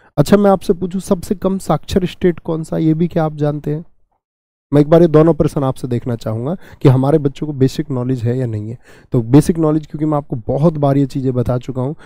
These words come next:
तो आप कहेंगे केरल और बिहार। तो लेकिन यहां पर बात चल रही है पुरुष साक्षरता,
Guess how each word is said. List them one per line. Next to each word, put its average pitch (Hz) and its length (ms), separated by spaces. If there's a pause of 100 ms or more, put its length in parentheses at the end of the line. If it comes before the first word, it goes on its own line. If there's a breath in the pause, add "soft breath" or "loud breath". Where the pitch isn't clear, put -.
(120)
तो 151 80
आप 151 140
कहेंगे 170 260
केरल 143 400 (280 soft breath)
और 147 120
बिहार। 110 360 (420 soft breath)
तो 269 200
लेकिन 202 380
यहां 170 400
पर 247 180
बात 175 260
चल 190 140
रही 196 100
है 226 60
पुरुष 180 300
साक्षरता, 131 680